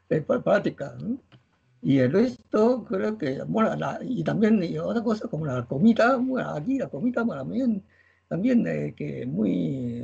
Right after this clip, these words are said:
muy fácil de adaptar. Por ejemplo, eh, paellas, son, se, se parece mucho, eh, eh, comida oriental. Y el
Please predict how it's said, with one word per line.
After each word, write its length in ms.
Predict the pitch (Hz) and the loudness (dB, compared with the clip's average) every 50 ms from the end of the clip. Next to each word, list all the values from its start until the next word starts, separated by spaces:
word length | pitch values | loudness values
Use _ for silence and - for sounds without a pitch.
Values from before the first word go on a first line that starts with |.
| 123 127 139 | -8 -8 -4
muy 140 | 165 214 233 | -4 -2 -2
fácil 280 | - - 220 - 214 | 0 0 0 2 0
de 40 | 160 | 0
adaptar. 340 | 147 - 135 156 226 208 175 | -2 -2 -2 0 0 0 0
Por 140 | - 139 120 | -2 -2 0
ejemplo, 500 | 113 175 220 233 196 190 196 196 180 151 | 2 4 4 4 4 2 2 0 0 0
eh, 380 | 151 147 135 147 147 143 127 127 - | -2 -4 -6 -6 -6 -8 -8 -8 -6
paellas, 480 | - 123 135 180 117 226 226 233 220 - - - 208 220 214 - 214 - | -4 0 2 2 4 4 4 2 2 -2 -4 -6 -6 -6 -6 -6 -6 -4
son, 220 | - 226 226 208 | -2 0 0 0
se, 160 | - 151 147 147 - _ _ | -2 -4 -8 -8 -10 _ _
se 200 | _ - - 143 | _ -8 -8 -6
parece 340 | - 151 170 190 - 226 202 | -2 0 0 2 4 6 6
mucho, 400 | 220 240 - 202 214 220 214 - - - - - - _ _ - | 6 6 6 4 2 2 0 -4 -10 -20 -20 -20 -20 _ _ -4
eh, 120 | 156 156 - - | -4 -4 -2 -4
eh, 160 | 170 160 156 - | -4 -4 -4 -4
comida 500 | 147 143 160 190 180 190 214 214 - - | -2 0 2 2 4 4 4 2 2 2
oriental. 580 | 160 160 151 107 107 117 107 107 101 - 69 - - _ _ _ _ _ _ _ _ _ _ _ _ _ _ _ _ _ - | 0 -2 -2 -2 0 2 4 4 2 2 -2 -8 -14 _ _ _ _ _ _ _ _ _ _ _ _ _ _ _ _ _ -4
Y 100 | - - | -2 0
el 60 | - | 0